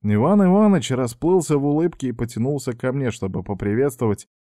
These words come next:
а я отскочила, как чёрт от ладана, изображая испуг, а на самом деле желая увеличить расстояние между нами.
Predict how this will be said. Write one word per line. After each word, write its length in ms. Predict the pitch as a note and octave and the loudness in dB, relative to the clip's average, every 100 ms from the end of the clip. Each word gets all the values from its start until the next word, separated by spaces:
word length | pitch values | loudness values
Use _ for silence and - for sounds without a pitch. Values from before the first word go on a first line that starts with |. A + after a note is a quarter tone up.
| _ | _
а 100 | G2 | -2
я 140 | A2+ | -2
отскочила, 520 | A#2+ - E3 - A2 | -2 -4 -4 -2 -4
как 220 | F2+ A2 - | -4 -8 -4
чёрт 300 | C#3+ G#2 G2+ | -4 -4 -6
от 140 | - | -4
ладана, 420 | C#3 D3 G#2 G2 | 0 0 0 -2
изображая 480 | F#2+ G2+ A2+ B2+ C3 | -2 -4 -4 -2 -4
испуг, 560 | - B2 - - A2 _ _ _ _ | -6 -10 -8 -8 -8 _ _ _ _
а 100 | F#2+ | -10
на 100 | F#2 | -6
самом 320 | - C#3+ G2+ | -2 0 0
деле 240 | F#2 C3 G2+ | 0 0 0
желая 360 | G2+ A2 A#2+ | 0 2 2
увеличить 480 | G2 G#2 A#2 A#2 G2 | 2 0 -2 -4 -6
расстояние 640 | A2 A#2 - C3+ A#2 F2+ | -4 -4 -4 -2 -2 -2
между 280 | F#2 F#2 G#2+ | -4 -4 -2
нами. 300 | A2 D#2+ D#2 | -2 -2 -12